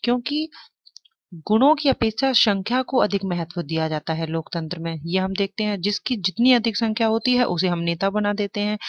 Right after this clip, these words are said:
तो यहाँ समाज में बुद्धिजीवी वर्ग जो होता है इस व्यवस्था में सक्रिय रूप से भाग नहीं ले पाता है, तो इस वजह से बुद्धिजीवी वर्ग की उदासीनता जो है वो हमें लोकतंत्र में दिखाई देती है।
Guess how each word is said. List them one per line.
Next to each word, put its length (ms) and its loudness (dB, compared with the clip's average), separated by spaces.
तो 80 4
यहाँ 280 6
समाज 420 2
में 180 2
बुद्धिजीवी 580 2
वर्ग 300 2
जो 140 0
होता 220 2
है 260 -2
इस 180 -4
व्यवस्था 320 0
में 120 -2
सक्रिय 300 -4
रूप 160 -2
से 160 -4
भाग 300 -2
नहीं 200 2
ले 140 2
पाता 280 -2
है, 180 -2
तो 120 -6
इस 180 -8
वजह 240 -2
से 460 -4
बुद्धिजीवी 600 -2
वर्ग 260 0
की 80 -2
उदासीनता 600 -2
जो 140 -2
है 80 -2
वो 180 -2
हमें 180 -4
लोकतंत्र 480 -4
में 140 -6
दिखाई 340 -2
देती 360 0
है। 160 -4